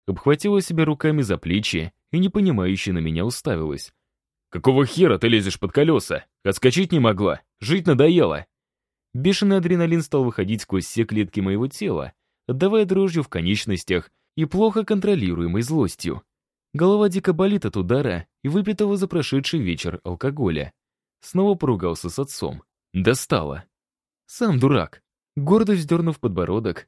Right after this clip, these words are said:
заявляет эта ненормальная мокрая курица. Ее тоже колотит так, что слышен стук зубов.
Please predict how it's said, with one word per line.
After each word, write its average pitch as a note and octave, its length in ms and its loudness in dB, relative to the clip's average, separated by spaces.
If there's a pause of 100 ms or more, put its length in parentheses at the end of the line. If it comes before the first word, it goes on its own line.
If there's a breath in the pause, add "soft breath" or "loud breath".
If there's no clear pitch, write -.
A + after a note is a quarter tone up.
(140)
заявляет C#3+ 460 0
эта G3 140 0
ненормальная C#3 680 0
мокрая G2+ 400 -2
курица. F2 640 -4 (560)
Ее F#3 220 2
тоже G3+ 260 0
колотит A2 480 0
так, D3 160 -2
что - 180 -4
слышен G2 600 -4
стук G#2+ 300 -6
зубов. C#3+ 520 -4